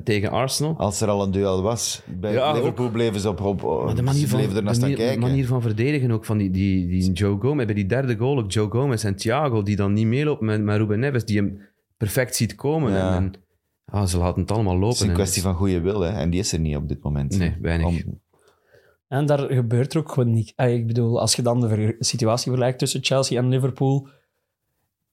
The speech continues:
Speaker 3: Chelsea erkent wel het probleem en probeert er iets aan te doen, maar bij Liverpool zit je in een stagnatie op dit moment, omdat je inderdaad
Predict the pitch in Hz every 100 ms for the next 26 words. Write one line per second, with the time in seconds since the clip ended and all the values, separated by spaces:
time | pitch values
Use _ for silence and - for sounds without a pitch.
0 | - - - 143 - 139 117 107 _ 127
1 | 147 - 156 156 143 - - 131 135 147
2 | 139 123 113 123 120 117 - 123 117 113
3 | 110 110 120 147 131 113 110 117 117 127
4 | 117 113 113 110 107 107 107 98 123 151
5 | 135 135 139 143 143 131 117 107 - 117
6 | 113 113 123 -